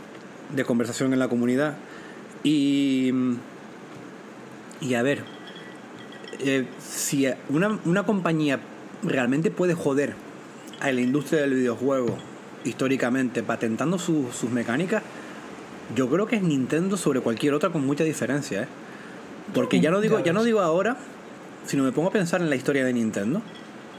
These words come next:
Speaker 1: Y creo que lo comenté con Robe hace no mucho en el grupo. Tengo, tengo la conversación como que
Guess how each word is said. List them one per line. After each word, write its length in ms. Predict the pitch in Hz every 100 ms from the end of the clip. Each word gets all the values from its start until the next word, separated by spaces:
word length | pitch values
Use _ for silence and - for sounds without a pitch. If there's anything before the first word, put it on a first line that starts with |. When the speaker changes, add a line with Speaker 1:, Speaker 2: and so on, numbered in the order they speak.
| - - - - - - - -
Speaker 1:
Y 80 | 123
creo 200 | 123 147
que 80 | 180
lo 100 | 156
comenté 400 | 131 120 110 135
con 240 | 147 135
Robe 540 | 117 135 139 135 135
hace 360 | 127 - 131 123
no 120 | 123
mucho 600 | 120 131 147 147 139 135
en 140 | 135 131
el 140 | 131
grupo. 300 | 139 147 143
Tengo, 180 | 151 139
tengo 200 | 170 208
la 120 | 202
conversación 500 | 180 156 135 127 175
como 240 | 175 156
que 340 | 143 135 135